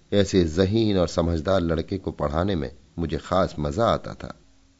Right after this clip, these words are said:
मालूम होता था कि मेरी एक-एक बात उसके दिल पर नक्श हो रही है। जब तक मैं पढ़ाता, वो पूरे जी जान से कान लगाए बैठा रहता। जब उसे देखता, पढ़ने लिखने में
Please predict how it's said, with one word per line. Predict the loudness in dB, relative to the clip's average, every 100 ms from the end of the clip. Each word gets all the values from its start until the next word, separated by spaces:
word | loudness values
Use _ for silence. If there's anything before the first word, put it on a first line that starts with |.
| _ _ _ _ _ 8
मालूम | 12 12 12
होता | 10 10
था | 10 10 10
कि | 8 4
मेरी | 6 6 6
एक-एक | 4 4 4 2 4
बात | 4 4 2
उसके | 0 0
दिल | 2 0
पर | 0 0
नक्श | 0 -2 -2
हो | -2
रही | -2 -4 -6
है। | -8 -14 -20 _ _ -4 -2
जब | 2
तक | 4 4
मैं | 4
पढ़ाता, | 6 6 4 4 4
वो | 4
पूरे | 2 0 0
जी | 2 2
जान | 2 2
से | 0
कान | -2 2 4
लगाए | 4 4 2
बैठा | 2 0 0
रहता। | -2 -2 -4 -6 -10 _ _ _ -2
जब | 0 0
उसे | 0 -2
देखता, | 2 0 0 -2 -2 -4 _ _ _ _ _ -2
पढ़ने | 0 2 2
लिखने | 0 0 -2
में | -2